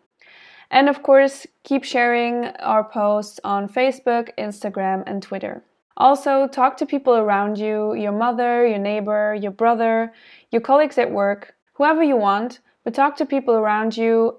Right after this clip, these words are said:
and highlight the demands and their importance, and invite them to participate in the strike. Also, encourage people to come accompanied.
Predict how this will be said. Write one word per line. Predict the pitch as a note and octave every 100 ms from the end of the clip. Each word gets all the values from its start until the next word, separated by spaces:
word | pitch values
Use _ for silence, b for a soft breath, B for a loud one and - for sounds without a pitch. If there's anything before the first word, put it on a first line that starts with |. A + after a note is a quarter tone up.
| -
and | G#3+ G#3
highlight | G3+ A3 A3+ A#3+ A#3+ A3+
the | G#3+
demands | G3+ F#3+ F#3+ G3+ B3+ C4 - _ _ -
and | A3
their | A3 G#3+
importance, | G#3+ G#3 G3+ A3+ A3+ B3 - _ b b b
and | B3 C4+
invite | A#3+ A#3+ B3+
them | C4+ C4+
to | B3+ A#3
participate | A3 A3+ A3 G#3 G3+ G3
in | G3+ G3
the |
strike. | G3 - - - - _ _ _
Also, | - C4 C4+ C#4+ C4+
encourage | B3 B3 B3 C#4 -
people | C4 B3+ A#3+ A#3+
to | A#3 A#3
come | - G#3 G#3 G#3 -
accompanied. | G#3+ G3 G3+ A3 A#3 C4+ C#4